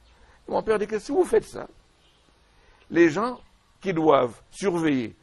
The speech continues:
vous aider et vous accompagner vont vous lâcher. Puisque vous commencez déjà par le menace, les, les menacer.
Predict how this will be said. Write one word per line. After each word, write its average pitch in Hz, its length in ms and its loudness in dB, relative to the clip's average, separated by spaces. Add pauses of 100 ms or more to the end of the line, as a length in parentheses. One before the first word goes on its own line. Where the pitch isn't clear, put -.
(180)
vous 151 220 -4
aider 151 340 2
et 139 60 -2
vous 135 200 -2
accompagner 104 580 -8 (680)
vont 131 140 -4
vous 127 160 -4
lâcher. 233 440 0 (760)
Puisque 403 180 -6
vous 277 160 4
commencez 208 280 2
déjà 202 140 2
par 170 200 4
le 180 100 2
menace, 135 320 -2
les, 156 140 0
les 139 140 -2
menacer. 107 420 -10